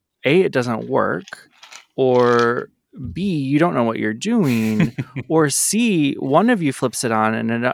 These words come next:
Speaker 1: and the, and another person in the relationship doesn't actually want it. And, and then we're, I mean, we're in the realm of rape.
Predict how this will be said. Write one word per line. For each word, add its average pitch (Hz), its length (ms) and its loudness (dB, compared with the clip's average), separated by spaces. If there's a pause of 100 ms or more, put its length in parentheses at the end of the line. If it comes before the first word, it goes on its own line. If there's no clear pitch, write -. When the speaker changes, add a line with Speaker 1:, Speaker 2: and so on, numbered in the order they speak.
(100)
Speaker 1:
and 123 240 0
the, 113 240 -2 (100)
and 127 220 0
another 143 420 2 (180)
person 117 420 -6
in 107 100 -4
the 107 80 -4
relationship 110 580 -4 (100)
doesn't 143 380 0
actually 117 380 -4
want 110 500 -4
it. 92 320 -10 (320)
And, 139 160 -6
and 135 240 0
then 156 240 2
we're, 131 240 4
I 120 60 0
mean, 113 200 -2
we're 117 180 -2
in 110 120 -4
the 104 120 -4
realm 113 560 0 (140)
of 101 500 -6 (2750)
rape. 131 720 -8